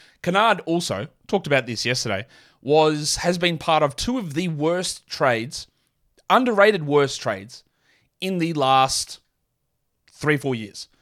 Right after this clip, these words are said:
The Pistons gave up four second-round picks for the privilege of dumping him onto the Clippers. So they said,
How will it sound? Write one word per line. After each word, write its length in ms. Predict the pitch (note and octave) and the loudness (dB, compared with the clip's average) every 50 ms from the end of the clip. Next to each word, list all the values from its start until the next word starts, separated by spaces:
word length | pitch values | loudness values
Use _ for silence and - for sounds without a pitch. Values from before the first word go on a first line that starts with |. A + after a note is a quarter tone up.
| _ _ _ _ _ | _ _ _ _ _
The 100 | - D3 | -12 -10
Pistons 600 | - - - B3 A#3+ - - F#3 D#3+ D3 C#3 C#3+ - - C3 | -8 -4 -2 -2 -2 -2 -4 -4 -4 -4 -6 -8 -10 -10 -2
gave 280 | D3+ D3 D3+ D3+ C#3+ | 2 2 2 4 4
up 260 | C#3+ C3+ C3+ - - - | 2 0 0 -4 -16 -20
four 320 | - - - F3+ G3 G3 | -18 -6 -2 0 2 2
second-round 600 | F#3 - G3+ F#3 - F3+ D#3+ D#3 C#3+ C3+ C3 B2+ | 2 2 0 0 0 -2 -2 0 0 0 -2 -4
picks 440 | - - - - - - - - - _ _ _ _ _ _ _ _ _ _ _ _ _ _ _ _ _ _ _ | -4 -4 -4 -4 -4 -4 -6 -6 -6 _ _ _ _ _ _ _ _ _ _ _ _ _ _ _ _ _ _ _
for 120 | - D#3+ | -4 -4
the 60 | D3 C3+ | -4 -2
privilege 440 | - - - F#3+ F3 F3 D#3+ D3 | -4 0 0 2 2 2 0 0
of 220 | D3 A#2+ A2+ G#2+ - | -2 -8 -8 -6 0
dumping 380 | C3+ C#3+ E3 F3 F#3 E3+ D#3 | 0 0 0 0 -2 -4 -6
him 260 | C3+ A2 G2 A2+ - _ _ _ - | -6 -8 -10 -10 -14 _ _ _ -4
onto 200 | B2+ C3 B2+ A#2+ | -4 -4 -4 -6
the 80 | A#2+ | -10
Clippers. 460 | - - A2+ - - B2+ B3+ - - - _ _ _ _ _ - | -10 -10 -12 -10 -8 -8 -8 -8 -10 -14 _ _ _ _ _ -2
So 160 | - C#3+ C#3+ | 0 2 2
they 260 | B2 G#2+ C3 D3 E3 | 2 2 2 2 2
said, 240 | D#3 - D3 C3 | 2 0 -4 -4